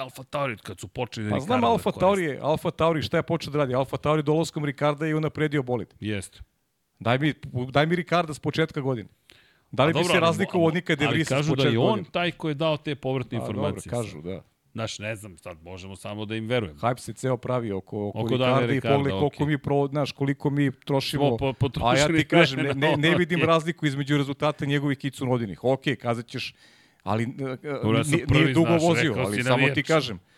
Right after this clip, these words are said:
Speaker 2: A Daniel Rica-,
Speaker 1: Tsunodin.
Speaker 2: a ne-, nećemo da poredimo Ricardo i Tsunodu po talentu i onome što Australiji daju u Formuli jedan.
Speaker 1: Niti po onome što bi morali da donesu sa sobom.
Speaker 2: Upravo to.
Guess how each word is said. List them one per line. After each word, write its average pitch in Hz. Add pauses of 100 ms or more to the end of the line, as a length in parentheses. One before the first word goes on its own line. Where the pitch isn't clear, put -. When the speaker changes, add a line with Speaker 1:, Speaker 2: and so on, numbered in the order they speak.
(160)
Speaker 2:
A 104
Daniel 120
Rica-, 147
Speaker 1:
Tsunodin. 127 (200)
Speaker 2:
a 98
ne-, 117
nećemo 120
da 139
poredimo 151
Ricardo 131
i 113
Tsunodu 120
po 110
talentu 135
i -
onome 143
što 143
Australiji 143
daju 135
u -
Formuli 123
jedan. 110
Speaker 1:
Niti 107
po -
onome 117
što 110
bi 110
morali 113
da 104
donesu 107
sa -
sobom. 87
Speaker 2:
Upravo 120
to. 127